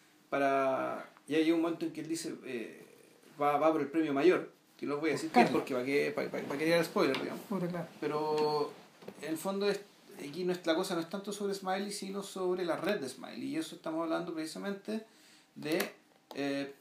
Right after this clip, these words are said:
Speaker 1: ta-, la gente que fueron subordinados, amigos, fuentes. Es un, es una especie de comun-, de, de, una especie, no sé si comunidad, ¿no? Una
Speaker 2: Es
Speaker 1: red, es literalmente una red.
Speaker 2: es, es una mezcla de weas, porque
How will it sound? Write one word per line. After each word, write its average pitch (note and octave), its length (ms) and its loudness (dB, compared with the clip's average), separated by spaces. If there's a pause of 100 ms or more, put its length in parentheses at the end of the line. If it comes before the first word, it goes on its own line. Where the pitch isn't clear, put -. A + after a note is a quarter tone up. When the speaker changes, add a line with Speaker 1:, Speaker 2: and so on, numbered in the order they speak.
Speaker 1:
ta-, D3 460 0
la D#3+ 100 -6
gente F3+ 340 -6
que C#3 120 -12
fueron E3 180 -2
subordinados, D3 880 -4
amigos, D3 500 -6
fuentes. D#3 540 -2 (800)
Es D#3 100 -2
un, E3 680 -2
es D#3+ 60 -4
una F3+ 140 0
especie F3+ 380 -2
de D#3+ 40 0
comun-, D3 300 -4
de, C3+ 260 -2
de, C3 240 -8
una D#3 140 -2
especie, D#3+ 280 -8
no D#3+ 80 -8
sé F3+ 140 -10
si A#3 80 -4
comunidad, D#3+ 500 2 (200)
¿no? C4 120 -4
Una A#3+ 140 4
Speaker 2:
Es A3+ 60 2
Speaker 1:
red, F#3 160 4 (100)
es - 0 -
literalmente E4+ 460 0
una A#3 80 2
red. B3 160 0
Speaker 2:
es, C#4 180 -2 (300)
es B3 100 4
una C4+ 220 4
mezcla A3+ 340 4
de C4 140 0
weas, F#3+ 340 -6
porque F#3 560 -4